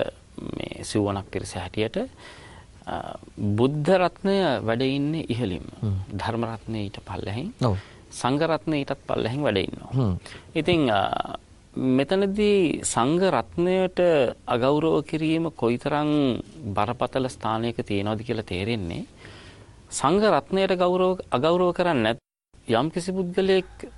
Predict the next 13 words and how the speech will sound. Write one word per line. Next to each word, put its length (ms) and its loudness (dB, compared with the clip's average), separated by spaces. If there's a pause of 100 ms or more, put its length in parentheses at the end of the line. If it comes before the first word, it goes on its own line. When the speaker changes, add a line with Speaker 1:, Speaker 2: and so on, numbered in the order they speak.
(200)
Speaker 1:
එක, 220 -4 (680)
අ, 160 -2 (420)
දිට්ඨි 320 -2
සම්පන්න 460 -2
පුද්ගලයෙකුට, 680 0
එහෙම 200 -4
නැත්නම් 360 -2 (140)
මාර්ගඵල 480 -2
ලාභියෙකුට 520 -2
අගෞරව 420 0
කිරීම, 420 0 (160)
Speaker 2:
හ්ම්. 200 -8 (280)
Speaker 1:
නැත්නම්, 300 -4